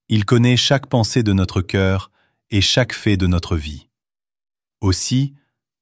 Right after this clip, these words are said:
efforcez-vous de vivre en harmonie avec lui. Visez haut. Les anges du ciel vous aideront, et mieux que cela, le Christ vous aidera.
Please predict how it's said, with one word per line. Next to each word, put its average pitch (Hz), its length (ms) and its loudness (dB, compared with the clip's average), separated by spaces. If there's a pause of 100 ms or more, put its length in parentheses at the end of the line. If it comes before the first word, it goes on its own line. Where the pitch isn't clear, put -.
(240)
efforcez-vous 131 640 0
de 120 100 2
vivre 107 380 0
en 95 100 2
harmonie 92 500 2
avec 85 280 -4
lui. 73 320 -12 (840)
Visez 92 440 0
haut. 76 300 -8 (1000)
Les 104 300 2
anges 127 240 2
du 107 120 0
ciel 113 380 0
vous 95 220 -2
aideront, 87 420 -2 (440)
et 101 120 4
mieux 117 260 4
que 110 140 0
cela, 82 460 -2 (480)
le 101 160 2
Christ - 420 -2
vous 87 240 -4
aidera. 78 460 -6